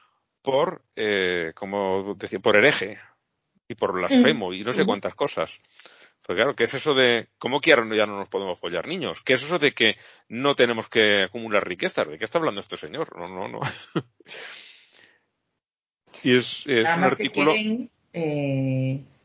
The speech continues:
Speaker 2: cargarse todas las tradiciones, todos los pilares
Speaker 1: Ujú.
Speaker 2: de lo que es el catolicismo.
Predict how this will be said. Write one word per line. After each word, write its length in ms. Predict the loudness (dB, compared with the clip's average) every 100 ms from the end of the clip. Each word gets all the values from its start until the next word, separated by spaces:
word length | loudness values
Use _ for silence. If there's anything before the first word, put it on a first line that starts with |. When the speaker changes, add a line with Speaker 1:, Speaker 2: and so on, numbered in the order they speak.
| _
Speaker 2:
cargarse 380 | -4 -2 -2 2
todas 160 | 4
las 160 | 4 2
tradiciones, 640 | 0 0 2 2 2 2
todos 160 | 4 4
los 200 | 2 -4
pilares 840 | -4 2 4 4 2 -2 -6 -14
Speaker 1:
Ujú. 720 | -18 -16 -8 -6 -6 -6 2 4
Speaker 2:
de 120 | 4
lo 160 | 2 0
que 320 | 2 4 2
es 140 | -2
el 80 | -4
catolicismo. 720 | -2 -2 -4 -4 -6 -4 -6